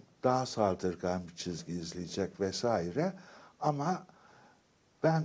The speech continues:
şöyle bir temel çizgi izleyeceği kanısındayım. Biraz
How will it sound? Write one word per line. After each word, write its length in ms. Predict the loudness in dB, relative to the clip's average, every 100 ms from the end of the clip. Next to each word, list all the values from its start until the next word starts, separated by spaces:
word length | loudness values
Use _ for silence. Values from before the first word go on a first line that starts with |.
| -2
şöyle 800 | -8 -4 8 10 10 10 6 6
bir 220 | 4 4 -2 _
temel 480 | 2 4 6 4 2
çizgi 380 | 0 -2 0 -2
izleyeceği 1000 | 0 0 0 2 2 2 2 4 6 4 0 -4
kanısındayım. 1000 | -4 -2 -4 -6 -6 -4 -2 -2 -2 -4 -10 -20 -8 2
Biraz 400 | 4 4 2